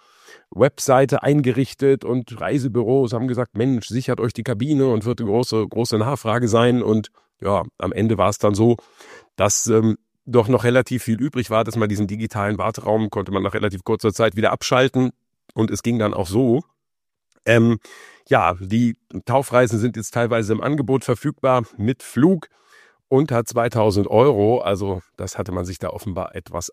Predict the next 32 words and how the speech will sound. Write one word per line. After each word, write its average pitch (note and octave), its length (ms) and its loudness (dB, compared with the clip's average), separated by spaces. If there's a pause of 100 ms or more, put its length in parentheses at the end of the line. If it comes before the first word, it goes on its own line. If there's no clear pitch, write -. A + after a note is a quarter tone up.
(120)
anders A#2 500 2
vorgestellt. E2 1080 -6 (1600)
Es G3+ 180 2
war F#3+ 100 4
ja F3+ 140 4 (120)
die E3 220 -2
I E3 40 0
T D#3+ 160 6
B D3 260 6
vor C#3+ 320 0
ein B2+ 140 -2
paar B2+ 200 0
Wochen D3 300 0
und, B2 480 -2
ähm, A#2+ 340 0
aus G#2+ 140 -10
diesem B2+ 200 -6
Anlass B2+ 340 -4
hat A#2 120 -8
sich A2+ 180 -10
aida A#2+ 500 0
zum B2 260 0
deutschen B2 300 -4
Kreuzfahrtmarkt A#2+ 640 -6
geäußert. A#2 640 0 (240)
Knapp C#3 320 0
drei A#2+ 280 0
Millionen C3+ 560 4 (200)
Hochseegäste G2+ 680 -2
gab G#2+ 300 0
es A2+ 200 -2
zweitausendfünfundzwanzig G2+ 1300 -2